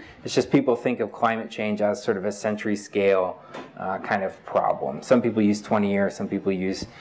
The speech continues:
um, even longer, but the hundred year is very typical.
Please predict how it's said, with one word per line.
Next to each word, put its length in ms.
um, 260
even 280
longer, 580
but 140
the 80
hundred 320
year 160
is 140
very 180
typical. 400